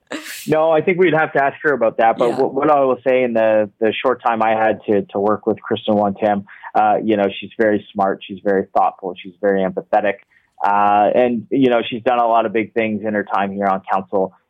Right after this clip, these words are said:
Speaker 1: Uh, so I would expect her to continue, uh, with that ambition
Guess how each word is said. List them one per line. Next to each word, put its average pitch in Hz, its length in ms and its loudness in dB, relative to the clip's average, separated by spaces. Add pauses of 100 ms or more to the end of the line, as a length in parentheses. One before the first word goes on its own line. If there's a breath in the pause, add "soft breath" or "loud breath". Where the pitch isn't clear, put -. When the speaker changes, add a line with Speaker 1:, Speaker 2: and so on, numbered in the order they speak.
Speaker 1:
Uh, 101 360 2
so - 60 0
I 110 140 2
would 110 120 2
expect 104 440 -2
her 104 140 -2
to 101 180 -2
continue, 104 680 0 (240 soft breath)
uh, 104 360 2
with 110 220 -2
that 107 180 0
ambition 104 720 -2